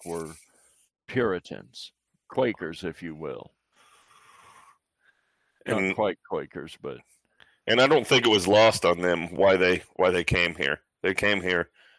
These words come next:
Speaker 2: to escape religious persecution.
Speaker 1: Yes.
Speaker 2: And, uh, I, I don't see how, I mean, yeah, maybe, maybe they were hypocrites, but they came here seeking religious freedom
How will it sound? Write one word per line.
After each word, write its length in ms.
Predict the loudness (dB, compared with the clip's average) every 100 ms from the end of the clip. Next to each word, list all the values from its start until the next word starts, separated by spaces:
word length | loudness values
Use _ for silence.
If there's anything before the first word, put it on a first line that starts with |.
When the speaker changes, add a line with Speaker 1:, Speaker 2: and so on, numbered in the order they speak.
| _
Speaker 2:
to 120 | -2 0
escape 400 | 0 2 0 2
religious 340 | 0 0 -4
persecution. 800 | -2 -2 -2 -6 -4 -4 -6 -10 -16 _ _ _ _ _
Speaker 1:
Yes. 340 | -4 -2 -2 -4
Speaker 2:
And, 140 | -8 -16 -20 -20 _ -2
uh, 120 | -2 0
I, 240 | 2 2 2
I 140 | 0 -4 -8
don't 360 | -2 0 0 -4 _
see 760 | -8 -4 -2 0 0 0 0 0
how, 480 | 4 4 4 2 -2 _ _ _ _ _ _ -8
I 40 |
mean, 200 | -4 -4 -6 -10
yeah, 160 | -2 0
maybe, 260 | 2 0 0
maybe 320 | -2 -2 2
they 140 | 2
were 320 | 4 4 4 0 _ _ _ -8
hypocrites, 640 | -4 -2 0 0 0 -2
but 280 | 0 0 0
they 140 | -2
came 240 | 0 -2
here 240 | 0 0 0 -4 -20 -20 _ _ _ _ _ _ _
seeking 400 | -4 -2 0 0
religious 400 | 0 2 0 0
freedom 400 | 0 2 2 0